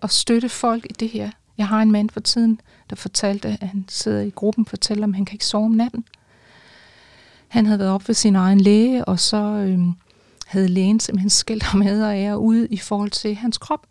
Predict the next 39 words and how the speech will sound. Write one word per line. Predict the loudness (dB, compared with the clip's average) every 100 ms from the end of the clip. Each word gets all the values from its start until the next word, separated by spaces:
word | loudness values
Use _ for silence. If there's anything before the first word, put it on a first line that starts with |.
| _
og | -10
sagt, | -8 -4
"Nu | -4
må |
du | -4
simpelthen | -10 -10 -6 -6
tage | -6 -10
dig | -8
sammen." | -8 -8 -12 _ _ -20 -20 -20 _ _
Og | -8 -8 -4
det | -4 -4 -2
har |
han | 0 0
s-, | 0 -2
næsten | -2 -2 -2
sat | 0 -2
sig | -4
sådan | -2 2
en | 2 2
angst | 0 -2 -6
for, | -4 -2 -2 -6 -6
øh, | -2
sådan | 2
en | 4
indsovningsangst, | 4 2 0 2 2 2 0 -6 -2 0 0 -2 -14 -20 -20 -20 -12
kalder | -6 -6 -6 -10 _ _ _
han | _ 0 0
det. | 0 -4 _ _ _ _
Altså, | -4 -2
han | 0 -2
kan | -6
ikke, | -10 -4 -2 -2
øh, | -2
sove | -2 -2 0
om | 2
natten, | 4 2 -4
fordi | -8 -4 -2 -2
han | 2
er, | 2